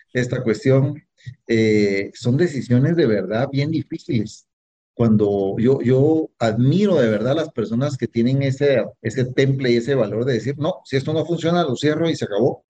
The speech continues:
Y quisiera haber tenido un poquito más de esa, de ese carácter y ese temple, pero yo, yo creo que muchos tendemos a touch, dicen, ¿verdad? A, a, a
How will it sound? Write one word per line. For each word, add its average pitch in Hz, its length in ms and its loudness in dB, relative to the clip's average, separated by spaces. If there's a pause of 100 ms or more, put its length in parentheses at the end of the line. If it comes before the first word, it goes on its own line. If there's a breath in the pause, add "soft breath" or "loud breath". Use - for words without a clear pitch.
Y 139 180 -4
quisiera 190 280 2
haber 156 180 4
tenido 156 300 -4
un 156 80 -8
poquito 147 340 -2
más 147 220 2
de 156 80 2
esa, 135 260 0
de 131 160 2
ese 139 200 0
carácter 120 600 0
y 120 80 2
ese 123 180 -2
temple, 131 480 -2 (400 loud breath)
pero 110 720 4
yo, 131 360 2 (440)
yo 127 160 -4
creo 135 140 -2
que 120 120 0
muchos 143 380 0
tendemos 123 520 0
a 95 300 -2 (140)
touch, 135 380 -2
dicen, 135 240 0
¿verdad? 113 380 4
A, 110 340 -2
a, 104 180 -6
a 104 240 -6